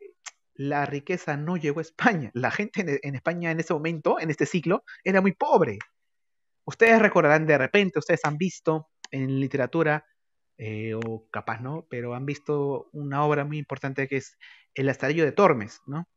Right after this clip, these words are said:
Que es una obra que se enmarca dentro de esta época en la literatura española que se conoce como el Siglo de Oro. Eh, este, esta obra nos habla, pues, de la miseria que se vivía en España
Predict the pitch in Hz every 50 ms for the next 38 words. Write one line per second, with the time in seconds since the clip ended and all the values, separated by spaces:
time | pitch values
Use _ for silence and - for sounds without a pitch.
0 | _ - - 127 - - 143 139 143 139 139 139 139 135 - - 131 - - 120
1 | 120 131 135 135 135 - 131 127 127 127 - 131 131 123 123 123 110 - - 135
2 | 131 131 - 143 127 - - 127 131 135 135 127 123 120 - 120 120 117 - 151
3 | 143 135 123 123 143 - - - 123 123 131 127 120 123 135 139 139 - - 139
4 | 127 139 135 131 127 120 - 147 143 131 139 180 190 160 - - _ _ _ _
5 | - _ _ _ _ _ _ _ _ _ _ _ _ _ _ _ _ - 131 127
6 | 127 127 131 123 - 156 143 - - 175 160 156 156 156 - 160 - - - 151
7 | 143 151 160 170 165 160 151 143 143 131 - 151 143 143 135 131 - 143 143 139
8 | 139 - - _ _ _ _ - 139 135 131 123 120 123 135 131 - - 185 180
9 | 175 165 - 139 - - 127 123 131 180 214 220 175 135 127 107 - - 214 220
10 | 185 139 113 104